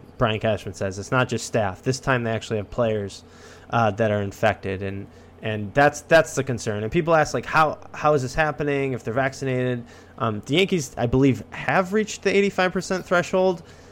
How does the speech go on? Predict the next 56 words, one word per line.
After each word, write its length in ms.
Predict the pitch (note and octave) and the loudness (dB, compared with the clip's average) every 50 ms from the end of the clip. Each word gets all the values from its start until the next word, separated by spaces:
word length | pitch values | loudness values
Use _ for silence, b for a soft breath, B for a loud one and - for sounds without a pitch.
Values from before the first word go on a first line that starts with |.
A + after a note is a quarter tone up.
| B B B - - | B B B -8 -4
Uh, 240 | B2 C3 B2+ B2+ | 0 2 2 2
they 240 | A#2+ A2+ D3 D3+ E3+ | 2 4 4 4 6
had 180 | D#3 F3 E3+ D#3+ | 6 4 4 6
an 80 | D#3 | 6
outbreak 320 | D3+ D3+ D3 - D3 C3 - | 4 2 4 4 2 2 4
earlier 540 | - D3 D#3 E3 D#3+ D3+ D3 C#3+ C3+ C3 B2+ G#2+ - | 4 4 4 4 6 6 6 6 6 4 2 0 -2
this 220 | C#3+ C3 C3+ - | -2 -2 -2 -2
year, 220 | C#3 C3 C3 B2+ | 0 2 2 2
and 100 | B2 A#2+ | 2 0
epidemiologists 840 | B2+ C3 - C#3+ C3 C3+ C3+ C3 B2+ B2 B2 B2 A#2 A#2 A#2+ - - | -2 0 0 2 2 4 4 4 6 6 6 4 4 2 -2 -2 -4
were 80 | B2+ A2+ | -4 -4
saying 260 | - - B2+ B2 A#2+ | -2 0 0 0 0
it's 180 | A2+ - - - | -2 -2 2 4
likely 300 | C3+ D3+ D3 - D3 C3 | 6 6 6 6 4 4
because 320 | A#2 B2 A#2 - B2+ A2+ | 4 2 2 2 0 2
a 60 | A#2 A#2 | 4 6
lot 180 | A#2 A#2+ A#2+ | 6 8 8
of 60 | B2 | 6
their 100 | A#2 A#2 | 6 4
players 360 | G2+ - - A#2+ A2+ A2 - - | 2 2 2 4 4 4 2 0
had 100 | A2+ G#2+ | -4 -4
the 60 | G#2+ | -4
Johnson 380 | G2+ A#2+ A2 A2+ - - G#2 | -4 -4 -4 -4 -6 -8 -10
and 80 | G#2 G2 | -10 -8
Johnson 360 | - A2 B2 C3 B2+ C3+ C3 | -4 -4 -4 -4 -4 -2 2
vaccine, 580 | B2+ B2+ B2+ B2 - - C3+ C3 B2 B2 B2 B2 B B B B B B | 2 2 2 2 -2 -2 -2 -2 -2 -2 -4 -8 B B B B B B
which, 140 | - B2 - | -10 -4 -2
as 160 | B2 A2 G2+ | -2 0 0
we 80 | A2+ G#2+ | -2 -4
know, 240 | G#2+ A2 G#2+ G#2+ G#2 | -2 -2 -2 -2 -2
is 100 | G2 G#2+ | -2 -4
only, 180 | A2 G#2+ G#2+ G2+ | -4 -4 -4 -4
like, 120 | G2+ - | -6 -8
sixty-six 560 | - - A#2+ - - - A2+ - - A#2 - | -8 -8 -8 -8 -6 -10 -6 -6 -6 -6 -6
percent 360 | - - A2 - - A2+ G#2+ | -6 -8 -8 -6 -6 -6 -6
effective, 520 | G2+ - - A#2 - - A#2 A2 G#2+ G2+ G#2 | -4 -2 -2 -2 -2 0 -2 -2 -2 -2 -6
and, 160 | G#2 G2+ G2 B B B B B B | -10 -10 -12 B B B B B B
um, 140 | - A2+ A2 | -8 -6 -2
there's 180 | G2+ A2 G#2 - | -2 -2 -2 -2
some 160 | - A#2 A2 | -4 -4 -4
more, 360 | A2 A2 A2+ A2+ A2 A2 - B B B B B | -2 -2 -2 -2 -2 -4 -8 B B B B B
some 180 | - - C3+ C3+ | -6 -2 0 2
more 140 | C3+ A#2+ | 4 2
holes 340 | G#2 A2 C3+ C3 B2+ B2 A2+ | 4 4 4 4 4 4 2
in, 240 | B2 A#2 A2+ A2+ G#2+ B B B B B B B B B - - - - | 0 -2 -2 -4 -8 B B B B B B B B B -20 -16 -6 -2
in 100 | C3+ C3 | 0 0
the 120 | B2 A#2 | 2 4
armor, 280 | B2 B2 B2+ B2+ A#2 G#2+ | 4 4 4 4 2 2
I 100 | G#2+ G#2+ | 2 0
guess, 260 | G2+ A2 G#2 G2+ - | 0 0 0 -2 -2
for 100 | - A#2+ | -4 -4
the 100 | A2+ A2 | -2 0
vaccine, 480 | G#2 A2 G#2+ G#2 - - A#2+ A#2 A#2 - | 0 0 -2 -2 -4 -6 -6 -6 -2 0
or 220 | C3 A#2+ A2+ G#2+ | 0 0 0 0
for 200 | G#2+ - - A#2+ | -4 -6 -6 -2
the 220 | G#2 G#2+ G#2 G2+ | 0 0 -2 -2